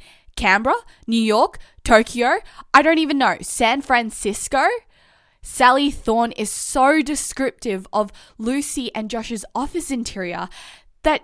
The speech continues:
she hasn't even given them an actual setting to be in.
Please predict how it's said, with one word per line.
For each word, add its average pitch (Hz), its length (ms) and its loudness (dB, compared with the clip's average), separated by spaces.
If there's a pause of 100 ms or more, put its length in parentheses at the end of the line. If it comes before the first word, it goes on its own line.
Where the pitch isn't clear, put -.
she 294 560 -4 (140)
hasn't 320 480 -2
even 254 380 -4
given 262 300 -2
them 254 140 -2
an 220 180 -4
actual 233 340 -4
setting 254 540 -4
to - 100 -2
be 330 520 0
in. 151 280 -8